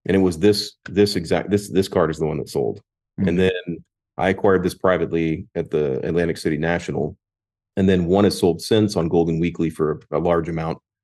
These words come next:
Speaker 1: probably surprised some folks. That's the first public sale since twenty fifteen. And, and using Card Ladder, like, I've try to go back as far as I can, and, like, there's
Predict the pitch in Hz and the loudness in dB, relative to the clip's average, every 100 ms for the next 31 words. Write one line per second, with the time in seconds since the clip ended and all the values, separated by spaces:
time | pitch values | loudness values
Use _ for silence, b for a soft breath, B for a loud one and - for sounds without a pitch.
0 | _ _ _ _ 95 90 - - 87 80 | _ _ _ _ 0 0 0 0 2 2
1 | 80 73 80 73 - - _ _ _ _ | -2 -4 0 0 -2 -12 _ _ _ _
2 | _ _ 110 117 143 131 127 113 92 - | _ _ -2 2 4 4 4 2 2 2
3 | 95 101 85 76 69 - - 87 - 69 | 4 4 0 -6 -6 -12 -2 -2 0 -6
4 | - 71 64 65 _ _ _ _ _ _ | -4 -6 -6 -14 _ _ _ _ _ _
5 | _ _ 90 87 82 76 - 87 104 98 | _ _ 0 2 0 -4 0 4 4 4
6 | 85 92 92 82 78 78 78 73 78 - | 2 2 2 2 2 0 -2 -2 -2 -4
7 | _ _ _ - 104 95 82 82 82 69 | _ _ _ -4 0 2 2 2 -2 -4
8 | - 82 78 80 - 92 78 82 - 80 | 0 0 0 -4 0 0 0 -4 -6 -8